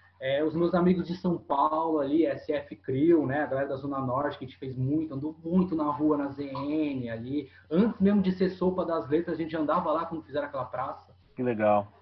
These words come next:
Speaker 1: E,
Speaker 2: Boa.
Speaker 1: né, pô, um salve meus amigos da S F Crio, todos eles, o Armin, né, que graças ao Armin que eu conheci você, que trabalha na Cem por cento,
Speaker 2: Pode
Speaker 1: também,
Speaker 2: crer.
Speaker 1: mais de quinze anos, sabe?
Speaker 2: Pode crer.
Speaker 1: Grande influência como skate, como pessoa.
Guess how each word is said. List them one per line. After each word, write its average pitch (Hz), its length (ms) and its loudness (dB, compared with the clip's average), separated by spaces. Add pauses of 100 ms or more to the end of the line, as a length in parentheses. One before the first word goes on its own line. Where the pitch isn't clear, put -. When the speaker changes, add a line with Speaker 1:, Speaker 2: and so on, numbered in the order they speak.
(400)
Speaker 1:
E, 135 220 -6
Speaker 2:
Boa. - 140 0
Speaker 1:
né, 190 260 2
pô, 160 260 2
um 135 40 -4
salve 170 360 0
meus 165 160 0
amigos 160 240 0
da 151 100 2
S - 180 -4
F - 220 -6
Crio, 160 300 0
todos 170 360 -2
eles, 156 300 2
o 156 80 2
Armin, 170 400 2
né, 160 160 -2
que - 100 -12
graças 180 400 4
ao 190 80 6
Armin 185 220 4
que 190 60 -2
eu 175 60 0
conheci 170 260 0
você, 151 280 2
que 175 80 -2
trabalha 151 260 2
na 151 100 2
Cem 151 160 -8
por - 160 -10
cento, - 80 -18
Speaker 2:
Pode 110 280 6
Speaker 1:
também, 127 140 -4
Speaker 2:
crer. 104 320 0
Speaker 1:
mais 180 120 -2
de 185 80 -4
quinze 175 340 2
anos, 151 540 0
sabe? 147 380 -4
Speaker 2:
Pode 92 280 0
crer. 87 200 -6
Speaker 1:
Grande 185 320 6
influência 190 580 4
como 160 220 -2
skate, 156 720 -4 (240)
como 156 160 -8
pessoa. 143 840 2